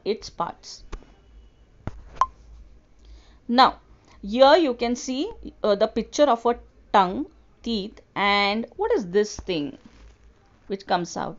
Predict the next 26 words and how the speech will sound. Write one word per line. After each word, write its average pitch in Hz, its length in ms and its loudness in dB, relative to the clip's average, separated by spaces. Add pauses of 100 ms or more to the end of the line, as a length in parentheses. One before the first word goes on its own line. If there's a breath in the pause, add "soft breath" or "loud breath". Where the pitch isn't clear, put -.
The 180 100 -4
bubbling 208 480 -2
thing. 156 320 -6 (360 soft breath)
It - 220 -2
is 247 340 2 (240)
thunk, 269 540 2
saliva. 170 640 0 (560 soft breath)
Now, 220 420 4
when 247 360 0
you 262 240 0
are 247 260 4
eating, 220 440 -6
your 190 160 -2
teeth, 226 440 -6 (1400 soft breath)
your 202 160 6
tongue, 202 440 2 (680)
and 262 260 2
saliva 156 500 2 (1040 soft breath)
helps - 680 2
to 247 140 -8
convert 180 720 0
food 277 400 -4
into 208 320 0
a 262 80 2
soft - 500 2 (280)
moist 226 520 0